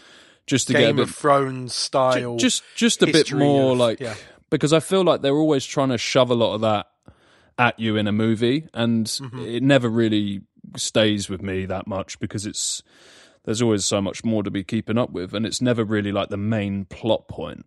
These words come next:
Speaker 1: So I think
Speaker 2: Yeah.
Speaker 1: something like that might be cool with just, like, these sort of, yeah, like, some of the
Speaker 2: Agreed.
Speaker 1: higher, some of the higher ups that are kind of running everything, you know, that would be pretty sweet.
Speaker 2: All
Speaker 1: As a
Speaker 2: sounds good
Speaker 1: movie
Speaker 2: to
Speaker 1: or
Speaker 2: me,
Speaker 1: a
Speaker 2: sir.
Speaker 1: show, I don't know, but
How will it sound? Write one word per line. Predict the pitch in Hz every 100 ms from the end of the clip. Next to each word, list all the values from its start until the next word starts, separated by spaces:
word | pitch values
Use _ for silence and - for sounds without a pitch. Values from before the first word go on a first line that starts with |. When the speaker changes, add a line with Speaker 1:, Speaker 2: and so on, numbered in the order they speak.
| -
Speaker 1:
So | - 104
I |
think | 107 135
Speaker 2:
Yeah. | 117
Speaker 1:
something | - 120 123 120
like | 107
that | 110 85
might | 95 87
be |
cool | - 101 95
with | 95
just, | - 101
like, | 104 95 - - _ _ _ _ _ _ _ - -
these | 110
sort | - -
of, | 101 90 - - _ _ _ _ _ _ _ _ _
yeah, | 180 175 104
like, | 98 98
some | - 135 120
of | 117
the | 107
Speaker 2:
Agreed. | 95
Speaker 1:
higher, | 117 104 104 110 - - _
some | - 156 139
of | 120
the | 113
higher | 123 113 110
ups | 107 -
that | 113
are | 101
kind | 117 104
of | 98
running | 104 104 98
everything, | 95 95 92 104 107
you |
know, | 107 113
that | 123
would | -
be |
pretty | - - 71
sweet. | - 87 - - - _ _ _ _ _ _ _ _ _ _ _ _ -
Speaker 2:
All | 180
Speaker 1:
As | 127
a |
Speaker 2:
sounds | 113 139
good | 160
Speaker 1:
movie | 185 156
Speaker 2:
to |
Speaker 1:
or | 151
Speaker 2:
me, | 208
Speaker 1:
a |
Speaker 2:
sir. | - 147
Speaker 1:
show, | 151 156
I | 131
don't | 131
know, | 135 156
but | 110 123 120